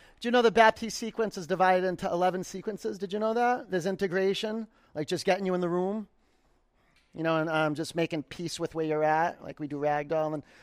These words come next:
we start waking up and getting the blood flowing, and then we do twists into vitality, and then we do some standing poses, right? Equanimity, and then we just did the whole triangle series. That's grounding.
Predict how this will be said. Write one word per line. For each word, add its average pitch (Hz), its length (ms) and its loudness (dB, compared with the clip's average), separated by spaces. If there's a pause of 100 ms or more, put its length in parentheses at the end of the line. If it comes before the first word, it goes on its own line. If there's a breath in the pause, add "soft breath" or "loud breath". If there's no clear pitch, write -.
we 151 120 -6
start 165 260 6
waking 165 300 2
up 165 180 2
and 160 80 -4
getting 160 160 -2
the 151 80 -2
blood 156 260 4
flowing, 175 420 -2
and 165 60 -4
then 160 80 0
we 160 100 -2
do 147 120 -6
twists - 640 -6 (1040 soft breath)
into 135 220 -10
vitality, 147 800 0
and 175 140 -10
then 180 100 0
we 175 60 0
do 170 120 -4
some 165 160 -2
standing 202 380 -2
poses, 135 320 -4
right? 151 220 0
Equanimity, 180 680 -4
and 202 100 -6
then 208 100 0
we 214 80 -2
just 185 200 -4
did 214 100 0
the 190 80 4
whole 190 160 0
triangle 202 500 0
series. 208 600 -6 (180 soft breath)
That's 156 180 -2
grounding. 165 640 -2